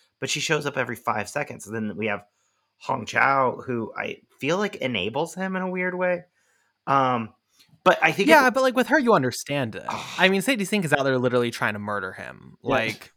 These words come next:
Speaker 1: Um, but I, I think what's very interesting is two movies that I didn't really like this year have a absolutely insane one-scene performance from Samantha Morton, who comes in, does a full-on acting lesson, and then is like, "Goodbye."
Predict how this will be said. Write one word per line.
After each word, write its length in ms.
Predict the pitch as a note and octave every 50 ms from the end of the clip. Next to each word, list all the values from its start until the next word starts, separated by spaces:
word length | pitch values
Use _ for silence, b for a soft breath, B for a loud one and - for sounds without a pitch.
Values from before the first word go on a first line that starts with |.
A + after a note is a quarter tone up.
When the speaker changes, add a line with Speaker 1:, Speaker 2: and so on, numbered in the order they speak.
| _ _ _ _ _ _ _ _ _ _ _ _ _ _ b b b b b b b b b b b b b b b b b b -
Speaker 1:
Um, 400 | D#3+ D#3+ E3+ E3+ E3 D#3 D3 - - -
but 320 | D3+ C3+ E3+ D#3+ - - -
I, 280 | C#3+ D#3 D#3+ D#3+ D#3+ -
I 80 | D3+ C#3+
think 240 | D#3 E3+ F#3 G3
what's 160 | G#3 G3 G3+ -
very 260 | D3+ D3 D3 D3 C#3+
interesting 380 | C#3 C3+ - - D#3 C#3 A#2+
is 240 | - - B2+ A2+ -
two 220 | - - D3 D#3 E3+
movies 300 | E3 D#3 D3+ D#3+ D3+ -
that 120 | C3+ B2
I 80 | A#2 A2+
didn't 220 | A#2 A#2 B2 -
really 220 | B2 B2+ A#2+ A2+
like 260 | G2+ G2 G#2 G#2+ - -
this 180 | A2+ G2+ -
year 340 | G2+ F2+ E2 D#2 E2 - _ _ _ _ _ _ _ _
have 200 | - - A#2+ A2+
a 300 | A#2 A2+ A2 G#2+ - - _ _ _ _ _ _ _ _ _ _ _ - -
absolutely 640 | D3 D3 C#3 C#3 - - C#3+ C3+ - A#2 B2+ B2
insane 800 | A#2+ A#2 A2+ - - - - - C3 C3 C3+ C#3 C#3+ D3 D#3 D3+ D3 _ _ _ _ _ _ _
one-scene 720 | - A2 A#2 B2 C3 C3+ C#3+ D3+ C#3 - D3 C#3 C#3 C3+ B2+
performance 580 | C#3 B2 - - A#2+ B2 A#2 A2+ G#2 F#2+ F2+
from 180 | - A2+ G#2+ G#2
Samantha 440 | - A2+ A2 A2 G#2+ A2 G#2+ A2+ G#2+
Morton, 460 | G#2 G#2 G#2+ - - F#2 F#2 F#2 F#2 _ _ _ _ _ _ _ _ -
who 60 | C3
comes 380 | - - D3 C#3+ C#3+ D3+ C3+ C#3
in, 340 | B2+ A#2 A2+ A2+ A#2 - _ _ _ _ _ - -
does 160 | C#3 C3 C#3+
a 80 | C3+ B2+
full-on 640 | - - - - D3 D3+ D3+ D#3 D3+ D3+ D3+ D3
acting 480 | C#3 - B2+ B2 C3+ - - - C#3 -
lesson, 400 | A#2 A2+ A2 G#2+ - B2+ A#2 A2
and 160 | A2 A2+ A2+
then 100 | A#2 A#2+
is 140 | B2 B2 B2+
like, 180 | B2+ A#2+ - -
"Goodbye." 680 | D3 C3+ - D#3+ E3 E3 D3 B2 G2+ G2 G#2 G#2+ -